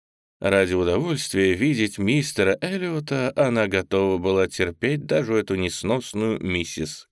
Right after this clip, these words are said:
Клей. Уже несколько лет прошло с тех пор, как Энн поняла, что она и несравненный друг ее — не обо всем судят одинаково. И потому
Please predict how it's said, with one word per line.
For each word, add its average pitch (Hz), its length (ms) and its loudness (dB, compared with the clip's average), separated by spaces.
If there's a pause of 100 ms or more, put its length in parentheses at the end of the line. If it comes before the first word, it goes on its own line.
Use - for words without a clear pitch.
Клей. - 460 -8 (800)
Уже 220 260 2
несколько 170 480 2
лет - 300 2
прошло 98 400 2
с - 120 -4
тех - 280 -2
пор, 156 300 -2
как 98 360 0
Энн 135 240 0
поняла, 98 760 0
что 135 340 0
она 208 280 0 (100)
и 185 120 2
несравненный 107 920 0
друг - 420 -6
ее — 76 280 -6 (460)
не 165 180 0
обо 147 280 0
всем 123 440 0
судят 98 460 0
одинаково. 92 800 -4 (520)
И 120 120 4
потому 151 640 0